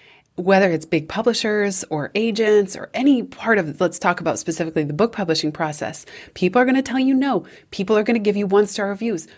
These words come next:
People <laughs> are gonna not like the work. And the only thing that keeps me going is this intuitive feeling that I know what's right and I know when I'm onto something.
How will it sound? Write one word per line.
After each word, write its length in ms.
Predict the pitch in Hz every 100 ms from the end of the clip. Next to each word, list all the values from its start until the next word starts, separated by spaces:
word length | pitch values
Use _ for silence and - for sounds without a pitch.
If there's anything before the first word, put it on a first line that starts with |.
| -
People 260 | 226 220
<laughs> 20 | 240
are 100 | 202
gonna 220 | 208 202
not 300 | 202 202 202
like 220 | 208 208
the 100 | 196
work. 380 | 170 214 190 - - - - -
And 120 | -
the 120 | 240 -
only 280 | 233 285 269
thing 160 | 262
that 100 | 233
keeps 240 | - 202 208
me 80 |
going 320 | 196 233 269 185
is 160 | 180
this 160 | 185 185
intuitive 540 | 190 - 208 220 220
feeling 540 | - 190 208 175 165 - - _ _ _
that 160 | 190 175
I 80 | 185
know 280 | 180 185 185
what's 380 | 170 170 165
right 220 | 175 143 -
and 120 | 151
I 80 | 156
know 180 | 160 170
when 160 | 165
I'm 140 | 165 156
onto 180 | 147 156
something. 520 | - 139 - -